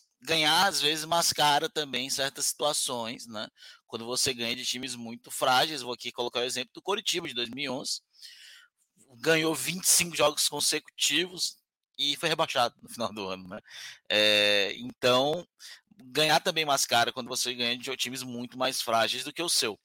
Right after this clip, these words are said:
Claro que eu não tô dizendo que esse é o, a questão do Fortaleza, porque dá pra tirar coisas positivas do jogo de hoje.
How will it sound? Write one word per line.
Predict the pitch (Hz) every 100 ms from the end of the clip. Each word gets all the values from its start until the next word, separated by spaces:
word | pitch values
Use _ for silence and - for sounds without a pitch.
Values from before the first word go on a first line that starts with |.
| - - - _
Claro | - 107
que | -
eu |
não | 104
tô | 101
dizendo | 101 104
que | 98
esse | -
é |
o, | 104 101 _ -
a |
questão | 98 104 104
do | 101
Fortaleza, | 101 101 101 117 - - - -
porque | 143 -
dá | 156 147
pra | 185 143
tirar | - 113
coisas | - 107 110
positivas | 110 107 101 107
do | 113
jogo | 117 123 147
de | 151
hoje. | 131 120